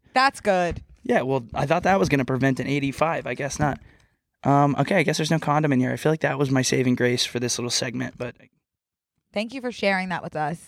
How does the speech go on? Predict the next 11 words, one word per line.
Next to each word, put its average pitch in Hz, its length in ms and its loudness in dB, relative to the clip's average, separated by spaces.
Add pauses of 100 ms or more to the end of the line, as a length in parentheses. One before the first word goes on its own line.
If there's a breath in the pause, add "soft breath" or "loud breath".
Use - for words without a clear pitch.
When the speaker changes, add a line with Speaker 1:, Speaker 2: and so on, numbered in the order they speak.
(100)
Speaker 2:
it's 147 180 -18
not. 143 280 -12
Didn't 170 220 -18
you 214 80 -14
say 202 160 -2
that 170 120 -4
you 143 180 0
brought 160 300 0 (120)
something - 340 0
Speaker 1:
Kinda. 349 140 4
Speaker 2:
similar? 180 480 2